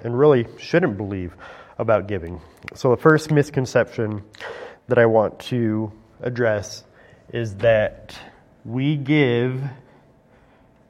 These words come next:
to receive. That we give to receive. Now, this is not something that is, is novel, not something that is new.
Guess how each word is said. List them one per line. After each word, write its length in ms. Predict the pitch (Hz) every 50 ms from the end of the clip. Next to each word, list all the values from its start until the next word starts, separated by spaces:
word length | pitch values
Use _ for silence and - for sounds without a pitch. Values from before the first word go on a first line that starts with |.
| _ _ _ _ -
to 120 | - 131 117
receive. 680 | 113 110 98 - - - 135 117 104 95 90 87 82 - - - _ _ _ _ _ _ _ _ _ _ _ - - - - - - _ _ _ _ _ _ _ _ -
That 140 | - - 82
we 240 | 107 123 127 131 123
give 640 | 110 104 120 135 135 127 117 110 107 104 104 - - - - - _ - _ _ _ _ _ _ _ _ _ _ _ _ _ _ _ _ _ _ - -
to 120 | - - 113
receive. 600 | 104 98 92 - - - 113 104 92 85 85 82 - - - - _ _ _ _ _ _ _ _ _ - - - - - - - - _ _ - - - _ - - - - _ _ -
Now, 500 | 113 120 120 117 110 107 104 101 95 - - - - - _ _ _ - 107
this 300 | 135 139 143 - - -
is 560 | 135 127 123 120 117 113 110 110 107 - - - - _ _ -
not 300 | 117 123 131 135 - -
something 540 | - 143 127 123 120 - 131 120 123 120
that 240 | 113 117 113 113 113
is, 560 | - 123 123 120 117 117 110 107 104 - - - _ -
is 180 | 131 123 117 117
novel, 500 | 123 120 110 110 120 127 127 135 135 131
not 220 | 131 127 123 - -
something 280 | - 123 120 127 120
that 140 | 120 120 117
is 140 | 120 107 120
new. 280 | 120 120 117 120 120